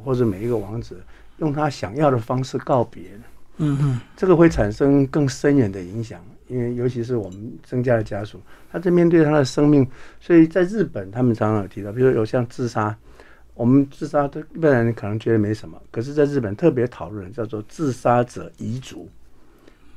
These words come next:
Speaker 2: 嗯，嗯。
Speaker 1: 遗留的遗，遗族，
Speaker 2: 哦，
Speaker 1: 也就是
Speaker 2: 是。
Speaker 1: 自杀者的，的，的这些，这些家属，他们其实心里受到很大的创伤。第-，第一个是社会的认-，认可、认同，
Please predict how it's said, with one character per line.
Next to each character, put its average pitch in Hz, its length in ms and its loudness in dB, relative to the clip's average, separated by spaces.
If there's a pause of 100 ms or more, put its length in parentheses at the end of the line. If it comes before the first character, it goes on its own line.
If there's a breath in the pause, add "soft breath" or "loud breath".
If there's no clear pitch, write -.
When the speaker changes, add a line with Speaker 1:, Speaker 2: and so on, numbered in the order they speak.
Speaker 2:
嗯， 156 180 2
嗯。 139 40 0
Speaker 1:
遗 156 100 4
留 120 180 6
的 104 140 0
遗， 92 180 -12
遗 120 200 -2
族， 104 140 -14 (120)
Speaker 2:
哦， 147 260 0
Speaker 1:
也 143 60 2
就 185 60 0
是 196 80 4
Speaker 2:
是。 196 60 -8
Speaker 1:
自 208 120 -8
杀 190 160 4
者 120 160 0
的， 120 80 4 (240)
的， 131 160 4 (220)
的 127 100 0
这 160 180 -2
些， 156 140 6
这 156 180 0
些 160 140 4
家 160 220 2
属， - 240 -6 (340 loud breath)
他 214 100 -4
们 220 80 0
其 - 160 -6
实 147 160 -4
心 160 280 2
里 127 100 6
受 139 180 2
到 135 120 2
很 117 160 0
大 113 100 0
的 104 100 -2
创 107 240 -6
伤。 107 240 -8 (160)
第-， 143 220 -14
第 139 80 -4
一 131 60 -2
个 120 100 0
是 120 100 -4
社 120 220 0
会 117 100 4
的 104 80 0
认-， 110 320 2
认 123 220 4
可、 - 160 -6 (420 soft breath)
认 113 160 2
同， - 160 -4